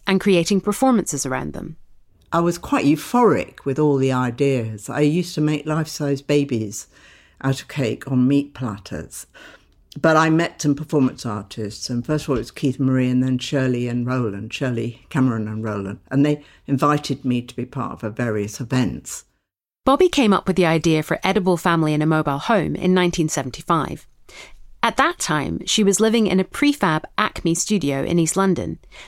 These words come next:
Speaker 1: These were prefabricated homes that had been put up after the war as short-term housing.
Speaker 2: Well, Edible Family, I'd moved into the prefab in Stepney,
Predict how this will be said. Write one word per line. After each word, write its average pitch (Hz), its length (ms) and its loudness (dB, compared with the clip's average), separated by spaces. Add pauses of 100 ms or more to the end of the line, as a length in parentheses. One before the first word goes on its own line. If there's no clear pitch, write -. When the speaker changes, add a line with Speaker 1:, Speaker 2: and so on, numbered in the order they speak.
(140)
Speaker 1:
These 247 220 4
were 196 80 4
prefabricated 202 1000 0
homes 170 440 -2
that 185 100 0
had 180 60 4
been 185 160 4
put 226 220 0
up - 200 0
after 185 300 0
the 170 120 2
war 139 380 0
as 156 60 -8
short-term 151 540 0
housing. 151 500 -2 (560)
Speaker 2:
Well, - 300 0
Edible 262 320 2
Family, 170 440 2
I'd 143 220 -2
moved 202 300 0
into 156 240 -2
the 139 60 -10
prefab 131 520 -4
in 123 180 -2
Stepney, 123 720 -6